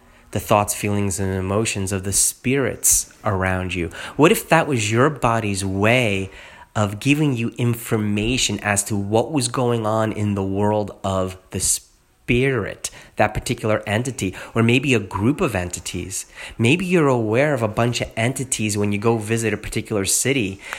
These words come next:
What if you're aware of a, a group of entities that maybe died together? You know, uh,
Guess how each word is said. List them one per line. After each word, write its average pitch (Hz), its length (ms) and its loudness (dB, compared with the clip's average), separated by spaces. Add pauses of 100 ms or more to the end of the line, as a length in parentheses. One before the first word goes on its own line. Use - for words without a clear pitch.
(140)
What 127 180 4
if 185 140 0
you're 151 220 2
aware 123 400 6
of 104 100 2
a, 101 220 4
a 101 80 -2
group 131 260 2
of 104 180 -2
entities 104 600 0
that 98 260 2 (220)
maybe 110 240 2
died 95 720 2
together? 92 640 0 (600)
You 104 140 0
know, 101 320 2 (180)
uh, 92 840 0